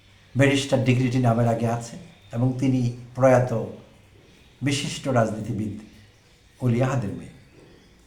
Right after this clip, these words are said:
তো তিনি ব্যারিস্টার হয়ে এবং বিএনপির একজন প্রথম সারির তরুণ নেতা হয়ে তিনি বলছেন যে, আমি যা ভালো মনে করি তাই করি,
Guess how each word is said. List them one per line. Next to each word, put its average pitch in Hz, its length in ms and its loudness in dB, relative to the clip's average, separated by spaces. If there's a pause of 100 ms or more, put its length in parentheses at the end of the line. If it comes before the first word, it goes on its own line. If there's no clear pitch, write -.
(1500)
তো - 120 -8
তিনি 196 480 0
ব্যারিস্টার 175 840 0
হয়ে 131 420 -2 (200)
এবং 127 340 0 (180)
বিএনপির 147 500 0
একজন 123 420 0 (1080)
প্রথম 170 340 0
সারির 120 380 2 (880)
তরুণ 170 280 2
নেতা 120 280 2
হয়ে 95 240 -8 (1300)
তিনি 165 280 0
বলছেন 156 600 0 (380)
যে, 120 180 2
আমি 151 280 2
যা 160 500 0 (380)
ভালো 143 240 2
মনে 143 260 2
করি 151 240 -2
তাই 131 280 6
করি, 165 460 -2